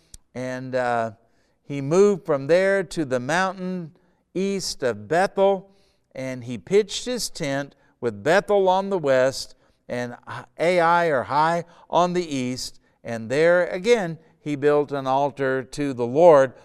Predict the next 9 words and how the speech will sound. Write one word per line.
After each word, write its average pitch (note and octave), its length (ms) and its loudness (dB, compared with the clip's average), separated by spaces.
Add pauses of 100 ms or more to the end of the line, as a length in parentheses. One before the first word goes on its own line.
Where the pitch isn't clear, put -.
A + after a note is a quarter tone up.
(180)
and A#2 220 -10
called G3+ 420 6
on D3 220 0
the C#3 80 -4
name C3+ 320 -6
of B2 100 -6
the B2 80 -2
Lord. B2 480 6 (340)
So B2 540 0